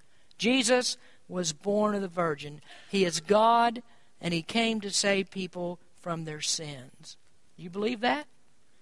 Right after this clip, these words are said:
You have to believe that if you're going to be a Christian. You must believe this to be a child of God. And so the miracle, the virgin birth, is that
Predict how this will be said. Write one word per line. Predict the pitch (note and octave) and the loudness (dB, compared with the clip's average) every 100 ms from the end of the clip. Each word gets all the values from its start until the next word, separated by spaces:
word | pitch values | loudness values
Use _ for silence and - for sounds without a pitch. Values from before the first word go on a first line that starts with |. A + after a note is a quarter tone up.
| - - - | -20 -20 -12
You | E3 F3 | -8 0
have | F#3+ B3 - - | 2 2 0 -12
to | |
believe | F#3 F3 E3 D3+ | -10 -8 -8 -6
that | D3+ C#3+ C#3+ - - - E3 | -6 -6 -10 -20 -20 -14 -10
if | - | -6
you're | F#3 | -4
going | E3+ F3 E3+ | -4 -4 -6
to | |
be | D#3 D#3+ | -8 -10
a | |
Christian. | - A3 - - C#3 | -8 -6 -6 -6 -6
You | F3 G3+ | -2 0
must | G#3 C4 D4+ - | 4 4 4 2
believe | - F#3 D#3+ D3+ | 0 0 0 -4
this | C#3+ C#3 | -6 -6
to | F3 | -6
be | E3+ | -6
a | F3 | -4
child | - F#3+ F#3+ G3 | -2 0 0 -2
of | F3+ | -8
God. | A3 D4 C#4 - - - - - - | -8 -8 -10 -16 -20 -20 -20 -16 -2
And | F#3+ | 2
so | A#3+ | 4
the | G#3 | 4
miracle, | G#3 A3+ D#4 F4 - A3+ | 2 4 6 6 4 0
the | F#3+ | 2
virgin | F#3 B3 G#3+ G#3 | 4 4 4 -2
birth, | F#3+ A3+ G#3 - - - | 2 4 4 0 -10 -2
is | - C4 A3 | 4 4 6
that | A#3+ A#3 A#3 | 6 6 6